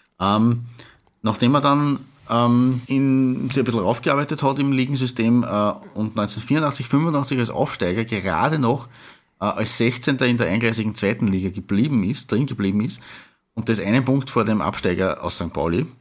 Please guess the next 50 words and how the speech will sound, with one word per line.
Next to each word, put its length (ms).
ähm, 440
ist 180
Homburg 300
dann 100
im 80
Jahr 140
darauf, 300
wie 80
es 100
dem 120
Nichts, 240
Meister 320
geworden. 420
Ist 60
auch, 240
äh, 240
ich 80
will 80
es 60
nicht 180
behaupten, 340
einmalig, 580
aber 160
sicherlich 460
nicht 180
so 200
oft 180
vorkommend, 500
dass 160
ein, 220
ein 120
Sechzehnter, 640
der 140
gerade, 1160
äh, 40
dem 100
Abstieg 320
entronnen 420
ist, 140
von 120
Platz 220
sechzehn 280
auf 100
Platz 180
eins 240
im, 260
im 100
nächsten 300
Jahr 120
schießt. 340